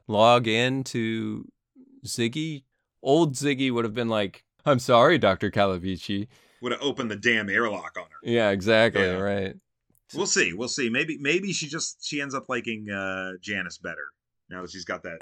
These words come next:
Speaker 1: It would
Speaker 2: that
Speaker 1: really
Speaker 2: old school
Speaker 1: give,
Speaker 2: hand link.
Speaker 1: would give Ian another person to interact with, too.
Speaker 2: I would love to see Ian and Ziggy's
Speaker 1: Cut out
Speaker 2: banter.
Speaker 1: Jen. Cut this Jen
Speaker 2: <laughs>
Speaker 1: character out and pepper in some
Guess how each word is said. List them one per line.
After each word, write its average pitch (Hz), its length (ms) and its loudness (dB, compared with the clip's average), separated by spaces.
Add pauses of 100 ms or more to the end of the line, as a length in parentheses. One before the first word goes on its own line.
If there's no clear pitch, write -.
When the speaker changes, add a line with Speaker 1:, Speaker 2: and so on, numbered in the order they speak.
Speaker 1:
It 170 80 -8
would 202 220 -6
Speaker 2:
that 208 80 -8
Speaker 1:
really 233 200 0
Speaker 2:
old 190 80 -6
school 208 140 2
Speaker 1:
give, 180 100 -6
Speaker 2:
hand 175 140 -10
link. 160 200 -12 (460)
Speaker 1:
would 185 180 -10
give 214 200 -2
Ian 165 440 -4
another 120 320 0
person 135 360 -4
to 123 80 -2
interact 127 500 -4
with, 104 280 -10
too. - 320 -8 (380)
Speaker 2:
I 160 100 -2
would 185 120 -6
love 170 220 -4
to 139 80 -8
see 101 200 -6 (160)
Ian 107 140 -2
and 90 140 -10
Ziggy's 90 720 -4 (160)
Speaker 1:
Cut 214 220 2
out 233 220 4
Speaker 2:
banter. 135 120 -10
Speaker 1:
Jen. 110 520 0 (580)
Cut - 180 0
this - 180 0
Jen 170 440 2
Speaker 2:
<laughs> - 0 -
Speaker 1:
character 139 520 4
out 110 420 4
and 135 240 -2 (120)
pepper 202 400 0
in 170 200 2
some 143 520 -2